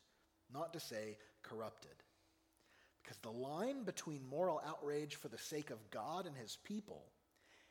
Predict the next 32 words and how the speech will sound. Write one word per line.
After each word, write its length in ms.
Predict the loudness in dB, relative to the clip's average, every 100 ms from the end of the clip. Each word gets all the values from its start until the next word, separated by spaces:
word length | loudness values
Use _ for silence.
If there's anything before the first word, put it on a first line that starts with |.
| -16 -10
and 180 | -10 -6
immoral 540 | 4 4 10 10 10 10
outrage 500 | 6 4 -2 -4 -4
because 260 | -6 -6 -6 -2
I 200 | 2 4
am 140 | 6
on 160 | 4 2
the 120 | 0
opposite 440 | -2 -2 -4 -4
side 340 | -4 -2 0 -2
of 100 | -6
a 60 |
debate, 600 | -8 -4 0 0 -2 -12 -16 -20 _ -6
that 140 | -2
line 280 | 2 2 2
is 180 | -4 -6 -10
painfully 720 | -10 -8 -8 -2 2 2 0 -6 -16 -16 -10
thin. 100 | -8 -8 -10 -18 -20 _ _ _ _ _ _ _ -10
On 140 | -6 -4
the 180 | 4 8
issue, 480 | 8 8 4 2 -2 -4 6
I 160 | 8
may 180 | 10 8
even 300 | 8 6 6
be 160 | 4 0
right. 400 | 4 8 8 6 -2 -12 -16 -20 _ _ _ _ _ -14
In 100 | -10
my 140 | -6 -6 -6 0
heart, 280 | 2 2 -6 -16 -12
I 60 | -8
may 160 | -6
be 160 | -6 -8